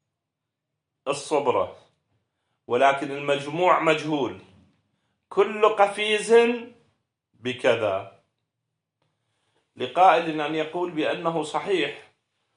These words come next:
صحيح أن المجموع لم يكن معلوما، ولكن كل قفيز بحد ذاته معلوم، فلذا قال البعض بصحته. طبعا الشيخ الأنصاري لا يقبله.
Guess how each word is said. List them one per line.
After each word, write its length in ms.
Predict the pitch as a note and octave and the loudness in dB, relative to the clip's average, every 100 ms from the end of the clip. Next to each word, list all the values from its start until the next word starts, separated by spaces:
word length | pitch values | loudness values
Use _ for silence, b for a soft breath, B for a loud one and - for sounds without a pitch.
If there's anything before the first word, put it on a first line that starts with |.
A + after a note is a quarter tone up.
| _ | _
صحيح 480 | - C3 F#3 A3+ A3+ | -6 -4 -2 -2 0
أن 200 | A#3 A#3 | -2 0
المجموع 680 | F#3+ F3 E3+ E3 F3 D#3+ A#2 | -2 -2 -4 -4 -2 0 0
لم 240 | B2 D#3 | -2 -2
يكن 300 | D3+ D3 C#3+ | -2 -4 -6
معلوما، 680 | C#3 C3+ B2 C3+ A#2+ A2+ G2 G2 G2 _ _ _ | -2 0 0 -2 -4 -6 -8 -14 -20 _ _ _
ولكن 580 | A2+ B2+ C#3 C#3+ D3 B2+ | -4 2 4 2 -2 -8
كل 320 | B2+ C#3 C3+ | -8 -6 -4
قفيز 600 | C3+ C3 - C#3 C3+ C#3+ G#3 A#3+ A3+ - _ _ _ _ | -2 -2 -2 -6 -4 4 4 4 -2 -12 _ _ _ _
بحد 380 | A#2+ - B2+ B2 | -12 -4 -4 -4
ذاته 600 | B2+ C3 C3 C3 C#3+ F#3 | -4 0 0 -2 -6 -4
معلوم، 680 | E3+ C3+ C3+ C3 B2 A#2 A#2 _ _ _ _ - | 0 0 0 -2 -4 -6 -10 _ _ _ _ -10
فلذا 460 | - C#3+ F3+ D3+ A#2 | -2 0 0 2 0
قال 340 | - D3 D3 | 4 4 4
البعض 640 | C3+ C3 E3 F#3+ G3 G3 - _ B2 | 0 2 4 4 2 -2 -14 _ -14
بصحته. 1040 | A#2+ G#2 - G#2+ G#2 G2+ G#2 G#2 A2 A#2+ _ _ - | -8 -8 -4 -6 -6 -12 -10 -10 -10 -14 _ _ -10
طبعا 300 | E3 G#2 A2 | -6 -6 -6
الشيخ 340 | - C3 C3+ | -8 -8 -6
الأنصاري 500 | A2+ B2 - D3+ D#3+ | -4 -6 -2 -2 -2
لا 140 | B2+ | -2
يقبله. 760 | F2+ F2 - F2+ E2 E2+ F2+ G2+ | -4 -6 -10 -12 -12 -14 -14 -14